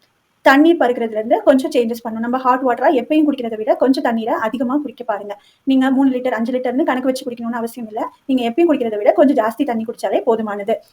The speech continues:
அதுக்கடுத்து கிரவுண்டிங் அல்லது எர்த்திங்னு சொல்லுவாங்க. ஏன்னா நம்ம இப்ப இருக்கிற வீட்லயும் சரி வெளியிலயும் சரி நம்ம மண்ணோட நம்ம கால் டைரக்டா டச் பண்றது கிடையாது. டைல்ஸ்லயும் சிமெண்ட் தரைகளையும் தான் நம்மளோட கால் பதியுது. So மண் இருக்கிற இடத்துல வெறும் கால்ல நடங்க, இல்ல உட்காந்துருங்க. காலை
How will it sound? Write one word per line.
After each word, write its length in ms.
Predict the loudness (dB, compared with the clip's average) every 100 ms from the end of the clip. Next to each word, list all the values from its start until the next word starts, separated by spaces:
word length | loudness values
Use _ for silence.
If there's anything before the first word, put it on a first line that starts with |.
| _ -4
அதுக்கடுத்து 440 | 0 2 2 0
கிரவுண்டிங் 400 | 2 2 2 2
அல்லது 200 | 2 0 -2
எர்த்திங்னு 420 | -4 -4 -6 -6
சொல்லுவாங்க. 300 | -6 -10 -10 -8
ஏன்னா 220 | -4 0
நம்ம 200 | 2 2
இப்ப 200 | 0 0
இருக்கிற 300 | -2 -2 -2
வீட்லயும் 480 | -2 -2 0 0 0
சரி 160 | 0 0
வெளியிலயும் 400 | 0 0 0 0
சரி 220 | -2 -4 -8 _
நம்ம 220 | -2 2 4
மண்ணோட 420 | 4 4 4 4
நம்ம 200 | 0 0
கால் 260 | 2 2 2
டைரக்டா 400 | 0 -2 -4 -6
டச் 220 | -6 -6
பண்றது 320 | -6 -6 -8
கிடையாது. 400 | -6 -2 -2 -4 -12 _ _ _ 0
டைல்ஸ்லயும் 440 | 4 4 2 2
சிமெண்ட் 280 | 4 4 4
தரைகளையும் 420 | 2 0 0 -2
தான் 140 | 2 4
நம்மளோட 240 | 4 2
கால் 220 | 0 0 2
பதியுது. 300 | 0 -2 -4 -14 _
So 140 | -2 2
மண் 260 | 2 4 4
இருக்கிற 220 | 4 4
இடத்துல 260 | 0 0 -2
வெறும் 260 | 0 2 2
கால்ல 280 | 2 0 0 0
நடங்க, 320 | 0 -2 -4 -4
இல்ல 160 | -2 -2
உட்காந்துருங்க. 460 | -2 -2 -4 -6 -4
காலை 280 | -2 0